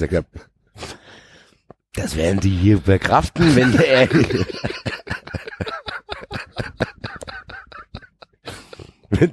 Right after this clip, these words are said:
wenn der Ernie weg ist. Kann ja auch so, der kann ja auch kaputt gehen. Bei Betrunken, wenn die das da schon vermieten, hab ich mir gedacht, na, also mit sowas müssen wir rechnen.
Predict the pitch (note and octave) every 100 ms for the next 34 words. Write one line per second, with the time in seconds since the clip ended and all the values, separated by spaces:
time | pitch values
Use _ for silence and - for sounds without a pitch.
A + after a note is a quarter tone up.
0 | G#2 G2 G#2 B2 G#2 - F2+ G#2 A2+ A2+
1 | D3+ D#2 - _ - - - - - -
2 | - _ - A2 A#2 A2 F#2+ C#3+ C3+ F2+
3 | G2+ - F2+ - - C2+ G1+ - - -
4 | - E2 F2 - G2+ G#2 F2+ E2+ F2+ E2
5 | F2+ D#2+ F2+ E2+ G#2+ D#3 A#2 G2+ G2+ G2+
6 | F#2 C#3+ D3+ G2+ F2+ - D#3 B2+ A#2+ G2+
7 | E2+ G2 -